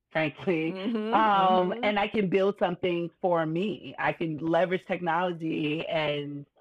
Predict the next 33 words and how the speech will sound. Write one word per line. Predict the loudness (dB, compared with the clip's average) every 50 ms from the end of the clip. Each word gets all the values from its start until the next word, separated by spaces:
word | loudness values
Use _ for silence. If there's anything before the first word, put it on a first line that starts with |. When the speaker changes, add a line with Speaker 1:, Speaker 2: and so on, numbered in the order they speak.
| _ _ _ _ _ -6
Speaker 1:
my | -2 0 0 0
network | 2 0 -2 -2 -4 -8 -10 -10 -10 -14 -18 -14 -8 -6
to | -6 -2
build | -2 -2 -2 -2 -4
something | -6 -8 -8 -8 -12 -12
for | -12 -12 -14
me. | -14 -16 -18 -20 -20 _ _ _ _ -10
So, | -8 -8 -8 -10 -14 _ _ _ _ _ _ _ 0
um, | 2 2 2 2 0 -2 -6 -8 -6
Speaker 2:
That's | -4 -4 -4 -6 -8
so | -8 -6 -6 -4 -4 -6 -6 -8 -8
powerful | -8 -6 -4 -2 -2 -2 -4 -6 -8 -10 -8 -8 -8 -8 -10
because | -10 -8 -4 -4 -2 0 0
it's | 0 -2 -2 -6
so | -8 -6 -4 -2 -2 -2 -2 -2 -4 -6 -10 -12
easy | -12 -10 -10 -8 -8 -8 -8 -8
to | -8 -10
think, | -8 _ -4 -4 -4 -4 -4 -6 -8 -10 -14 -20 -20 _ _ _ _ _ _ -2
I | 0
know, | 0 0 0
'cause | -2 -4 -2
I | -2 -2 0
fall | 0 -2 -2 -2
into | -4 -6 -6
that | -6 -6 -6 -6
trap, | -8 -8 -8 -8 -8 -8
right? | -8 -6 -6
Like, | -6 -6 -8 -10 _ _ _ _ _ _ 0
"I | 2
don't | 2 2 4
know | 2 2 2
this | 2 0 0 -4
space, | -4 -2 0 0 2 2 2 2 0 0 -2